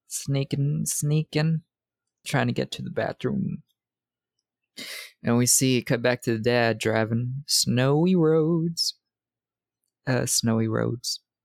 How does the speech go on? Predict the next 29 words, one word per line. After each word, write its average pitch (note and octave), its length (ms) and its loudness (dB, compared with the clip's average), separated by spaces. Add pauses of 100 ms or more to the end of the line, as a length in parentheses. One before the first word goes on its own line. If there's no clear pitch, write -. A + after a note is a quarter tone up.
(640)
That's B2+ 200 0
all A#2+ 120 4
I, A2+ 80 2
<laughs> - 400 0
that's - 160 0
all C3 120 4
I A#2+ 60 4
wrote C3 300 2
<laughs> - 0 -
for G3+ 760 2
that C3+ 260 2
part. C#3+ 260 2 (640)
Uh, B2 380 2
okay, C3 260 2 (180)
snowy C3 320 0
roads. C3 380 2 (560)
Go B2+ 180 2
cut B2 260 0
back B2+ 200 0
to B2 100 0
Mia, D3 460 4 (680)
walking, C3 560 0 (1120)
walking, B2 460 0
walking, B2 380 0
walking, B2+ 400 0 (640)
and B2 220 2
then C3+ 380 4
she's D3+ 320 0
intercepted F3+ 1080 2